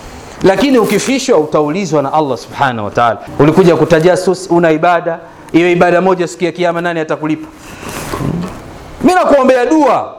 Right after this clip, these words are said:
Allah akuongoze, kwa sababu hujajijua. Pengine hujasoma dini, na kama umesoma, basi umeingia katika fitina kubwa.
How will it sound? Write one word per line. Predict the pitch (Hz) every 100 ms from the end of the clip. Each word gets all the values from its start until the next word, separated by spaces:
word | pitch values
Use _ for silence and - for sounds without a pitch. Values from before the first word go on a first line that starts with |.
| -
Allah | 277 269
akuongoze, | 233 233 226 247 254 185
kwa | 147
sababu | 240 254
hujajijua. | 220 208 208 254 226 165 - - - - - - - -
Pengine | - 220 254
hujasoma | 233 220 262 269 233
dini, | 226 226
na | 196
kama | 247
umesoma, | 247 226 247 233
basi | 247 233
umeingia | 226 220 233 226
katika | 214 220 220
fitina | 247 233 214
kubwa. | 208 254 220 151 -